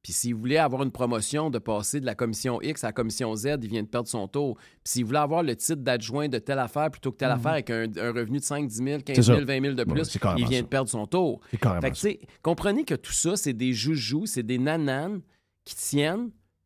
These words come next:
Speaker 1: pour les tenir dans la ligne du parti, puis pour qu'ils restent là, puis ils bougent pas, puis ils obéissent au doigt et à l'œil. C'est, c'est, c'est un système qui a été mis en place, puis sous François Legault, tu sais, je dis souvent que François Legault, c'est le moins démocratique des premiers ministres du Québec, puis je le pense profondément.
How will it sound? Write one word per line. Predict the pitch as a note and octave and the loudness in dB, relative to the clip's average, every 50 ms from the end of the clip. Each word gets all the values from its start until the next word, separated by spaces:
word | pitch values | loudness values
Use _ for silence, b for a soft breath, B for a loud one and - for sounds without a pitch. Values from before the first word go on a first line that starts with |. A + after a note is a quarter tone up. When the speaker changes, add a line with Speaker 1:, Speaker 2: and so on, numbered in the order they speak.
| - | -2
Speaker 1:
pour | - D3+ C3+ C3+ | -2 0 2 2
les | C#3 D3+ D3 G2+ | 2 2 2 0
tenir | - - D3+ E3+ F3+ F#3 E3+ D3+ A#2+ | 2 2 2 4 4 2 0 0 -2
dans | G#2+ B2+ D3 E3 E3 | 0 0 0 2 2
la | D#3+ D#3+ | 2 2
ligne | D3 D#3 E3 D#3+ C#3 | 2 2 2 0 0
du | - - | -2 -4
parti, | D3 A#2+ - - - - D#3+ G#3+ A3+ | -6 -6 -6 -6 -8 -6 -4 -6 -6
puis | - - - | -8 -10 -4
pour | C3+ D#3 D3 - - | -2 -2 -2 -2 -2
qu'ils | - D#3 D#3+ E3 F3+ E3+ - _ - A#2+ A#2+ | 0 2 2 2 2 0 -4 _ -4 -4 -2
restent | B2 C#3 A#2+ - - | 0 -2 -2 -2 -2
là, | D3 F3 E3 | -2 -2 -2
puis | - C3+ | -2 -2
ils | A2+ | -2
bougent | B2 C3 B2 - - | 0 -2 -2 -2 -2
pas, | D#3 E3 | -4 -4
puis | - A#2+ A#2+ | -2 0 -2
ils | C3 | 0
obéissent | A#2 B2+ B2+ C#3+ - - | 2 2 0 0 0 -2
au | C3 | -4
doigt | A#2 B2 B2+ | -2 -2 0
et | A#2+ A#2 | 0 0
à | A2+ | 0
l'œil. | B2+ F3+ G3 D#3+ - _ _ _ _ _ _ _ _ _ _ _ _ - | 0 -2 -2 -4 -10 _ _ _ _ _ _ _ _ _ _ _ _ -10
C'est, | - - - | -8 -8 -6
c'est, | - - D3+ B2+ B B B B B B | -6 -4 -4 -4 B B B B B B
c'est | - - D#3+ | 0 2 4
un | D3+ | 4
système | C3+ - - D3+ - - G3+ A#3+ C4+ G#3 | 4 2 0 -2 0 2 2 2 2 2
qui | - C#3+ | 2 0
a | |
été | B2 - C#3+ | 2 2 2
mis | C#3+ E3 | 2 2
en | D#3+ C3+ A#2+ | 2 0 -2
place, | - E3 G3+ A3 - - | -2 -2 -2 -2 -4 -6
puis | B2+ A2 | -6 -4
sous | - - - C#3+ C#4 | -2 -2 -2 -2 -2
François | - F#3 C3+ B2 - D3+ C#3+ | -2 -2 -2 0 2 2 2
Legault, | C3 B2 A2+ C3 F3+ A3 | 2 2 2 0 -2 -2
tu | - | -2
sais, | A#3 | -6
je | G#3 D3 | -6 -6
dis | - - | -8 -10
souvent | - F3+ A#3+ C#4 | -6 -6 -6 -6
que | - | -4
François | - B2 A2+ - C#3 B2+ | -6 -4 -2 -2 0 0
Legault, | A#2 A#2 A2+ D#3 F#3+ | 0 -2 -2 -2 -4
c'est | - C#3+ B2+ | -2 -2 -2
le | A#2 | -2
moins | A#2 C3 D#3+ D#3 | 0 0 -2 -2
démocratique | C#3 B2 A#2+ A2+ - A#2+ A2 - - D#3 C#3 | -2 -2 -4 -4 -4 -6 -8 -6 -6 -6 -6
des | C3 | -6
premiers | A#2 - A2 A2+ A#2 | -6 -4 -4 -2 -2
ministres | B2+ C3 A#2 | -2 -4 -4
du | - | -4
Québec, | - A2 A2 C#3+ D#3 | -6 -4 -4 -4 -6
puis | C#3+ G#2 | -6 -6
je | |
le | A#2 - | -8 -6
pense | - C#3 D3+ C#3+ | -4 -6 -6 -6
profondément. | - - D3 C3+ D3+ D#3+ D3 B2 A2 G#2+ | -8 -8 -8 -6 -6 -6 -6 -4 -6 -6